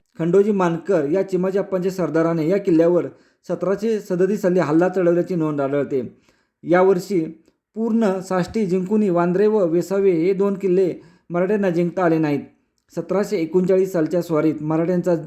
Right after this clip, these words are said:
जोर पुन्हा पाहून किल्ला ब्रिटिशांनी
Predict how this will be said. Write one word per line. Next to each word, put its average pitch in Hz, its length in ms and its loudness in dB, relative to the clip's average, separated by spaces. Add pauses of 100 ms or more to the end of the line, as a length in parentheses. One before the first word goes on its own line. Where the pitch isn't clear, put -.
(220)
जोर 165 240 2 (360)
पुन्हा 180 220 0
पाहून 165 500 0 (880)
किल्ला 160 360 2
ब्रिटिशांनी 165 720 -2